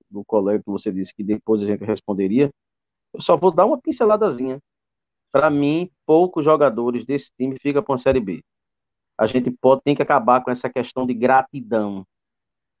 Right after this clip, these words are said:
não é? Existem gradações, existem níveis. Se a gente for pra uma Série B, o nível de exigência é maior e a gente não pode ter a gratidão de permanecer com o time de Série C,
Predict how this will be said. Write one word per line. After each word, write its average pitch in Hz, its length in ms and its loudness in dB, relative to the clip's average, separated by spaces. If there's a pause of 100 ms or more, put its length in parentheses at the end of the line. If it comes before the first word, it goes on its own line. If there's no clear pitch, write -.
(240)
não 107 180 0
é? 123 260 2
Existem 127 460 2
gradações, 135 840 2
existem 127 420 -4
níveis. 101 600 -4 (580)
Se 104 60 -4
a - 20 0
gente 123 160 2
for 139 140 2
pra 139 100 4
uma 131 60 4
Série 131 280 4
B, 117 220 6
o 135 40 6
nível 127 220 6
de 120 80 4
exigência 123 460 2
é - 20 4
maior 123 480 4 (680)
e 123 60 0
a 120 40 4
gente 127 180 -2
não 127 120 -2
pode 123 240 0
ter 123 100 2
a 120 60 4
gratidão 117 840 -2
de 123 100 -8
permanecer 117 540 -4
com 117 100 -8
o 110 40 -8
time 107 180 -6
de 95 80 -14
Série 113 240 -2
C, 170 400 2